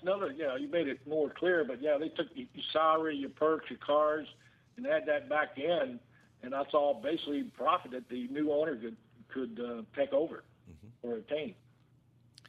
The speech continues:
Speaker 1: Exactly.
Speaker 2: You know, Jackie,
Speaker 1: So,
Speaker 2: grow
Speaker 1: like,
Speaker 2: up. Oh, go, go, I'm sorry.
Speaker 1: it, it, yeah. Go ahead.
Speaker 2: No, go ahead. Finish, Butch. I'm sorry.
Speaker 1: Just a lot to it for is,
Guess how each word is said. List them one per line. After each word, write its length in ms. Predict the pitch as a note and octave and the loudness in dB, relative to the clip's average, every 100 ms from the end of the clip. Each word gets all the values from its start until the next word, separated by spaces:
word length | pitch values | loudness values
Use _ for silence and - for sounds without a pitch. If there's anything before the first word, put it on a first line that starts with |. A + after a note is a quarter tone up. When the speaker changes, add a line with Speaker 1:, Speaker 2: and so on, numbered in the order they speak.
| _ _ _ - - | _ _ _ -20 -10
Speaker 1:
Exactly. 420 | A2 C3 - G#2+ - _ _ | -2 -2 -2 -8 -10 _ _
Speaker 2:
You 80 | D#3 | -2
know, 100 | D3 | -2
Jackie, 380 | B2 E3 F3 D#3+ | 0 0 0 -2
Speaker 1:
So, 60 | A#2+ | -4
Speaker 2:
grow 240 | D3 G#3+ | 2 4
Speaker 1:
like, 160 | F#3+ - | 4 2
Speaker 2:
up. 60 | - _ _ - | -10 _ _ -10
Oh, 100 | G2+ | -6
go, 140 | - G#2 | -4 -4
go, 160 | A#2+ | -4
I'm 140 | A2+ A2+ | -4 -2
sorry. 220 | G#2+ E3 | -2 -2
Speaker 1:
it, 80 | - | -2
it, 120 | F#3 - - _ _ _ _ - _ - | -2 -4 -20 _ _ _ _ -20 _ -8
yeah. 160 | C3 G#2+ - _ _ _ _ _ _ E3 | -8 -8 -14 _ _ _ _ _ _ 0
Go 80 | |
ahead. 180 | E3 D3 - _ _ - | 2 0 -4 _ _ -4
Speaker 2:
No, 120 | B2+ | -2
go 100 | C#3 | 0
ahead. 160 | C#3 B2 | 0 -2
Finish, 340 | C3+ G#2+ - | -4 -4 -6
Butch. 260 | - E2+ - | -8 -8 -8
I'm 120 | E2+ | -12
sorry. 200 | - D2+ - _ _ _ _ _ _ _ G#3 | -12 -14 -18 _ _ _ _ _ _ _ -6
Speaker 1:
Just 140 | - | 0
a 40 | |
lot 300 | F#3+ F#3 F#3 | 4 4 2
to 240 | F3+ G#3 F#3+ | 0 0 0
it 100 | F3+ - | -2 -2
for 340 | E3 D#3+ | 0 2
is, 80 | D#3 | 2